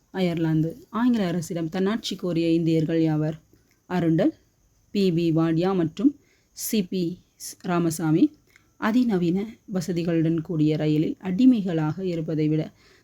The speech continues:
சுதந்திர-, சுதந்திரத்துடன் கூடிய மாட்டு வண்டி சிறந்தது என்று கூறி புரட்சிகர சிந்தனையாளர் யார்? அன்னி பெசன்ட் அம்மையார். அன்னி பெசன்ட் அம்மையார் தொடங்கிய செய்தித்தாள் எது? நியூ இந்தியா மற்றும் காமன்வெல், நியூ இந்தியா மற்றும் காமன்வெல்.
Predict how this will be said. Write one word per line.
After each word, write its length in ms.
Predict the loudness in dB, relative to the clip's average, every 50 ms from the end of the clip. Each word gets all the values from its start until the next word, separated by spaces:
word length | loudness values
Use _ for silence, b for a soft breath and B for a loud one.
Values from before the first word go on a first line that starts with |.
| b
சுதந்திர-, 540 | -6 0 0 0 2 2 0 0 -2 -4 -8 -10
சுதந்திரத்துடன் 840 | -10 -6 -2 -2 0 0 2 2 2 0 0 -2 -2 0 0 0 0
கூடிய 320 | 0 -2 -2 0 2 2 2 0 -2
மாட்டு 360 | -2 -2 -2 -2 -2 -4 -6 -4
வண்டி 240 | -2 0 0 -2
சிறந்தது 440 | -2 -4 -6 -2 -2 0 0 2 2 2
என்று 220 | 2 2 0 -2 -6 -8
கூறி 240 | -6 -4 0 0 0 0
புரட்சிகர 600 | -2 -4 -2 -2 -2 -4 -4 -8 -4 -2 0 0 0
சிந்தனையாளர் 600 | 0 -2 0 0 2 2 2 2 0 0 0 0
யார்? 200 | -2 -2 -4 -8 b b b b b b b b b
அன்னி 220 | -2 0 0 0 -2
பெசன்ட் 380 | -4 -8 -10 -6 -4 -2 0
அம்மையார். 380 | 2 2 2 2 2 0 -4 -8 -12 _ _ _ _ _ _ _ _ -4
அன்னி 180 | 0 2 2 2
பெசன்ட் 340 | 2 -2 -8 -6 -4 -4 -2
அம்மையார் 420 | -2 0 0 0 0 0 -4 -6
தொடங்கிய 380 | -6 -2 0 0 2 2 0 0
செய்தித்தாள் 520 | 0 -2 -2 -2 -2 -4 -4 -4 -2 0
எது? 200 | 0 0 0 -2 -2 -2
நியூ 240 | 0 0 4 6 6 6
இந்தியா 340 | 4 4 2 0 0 0 -2 -4
மற்றும் 360 | -6 -6 -6 -6 -8 -10 -12 -12
காமன்வெல், 600 | -12 -10 -6 -4 -2 -2 0 0 0 0 0 -2 -2
நியூ 240 | -2 -2 -2 0 2 2
இந்தியா 340 | 2 4 2 2 0 0
மற்றும் 360 | -2 -4 -6 -6 -6 -8 -8 -10 _ -8
காமன்வெல். 540 | -4 -2 0 0 2 2 2 0 -2 -4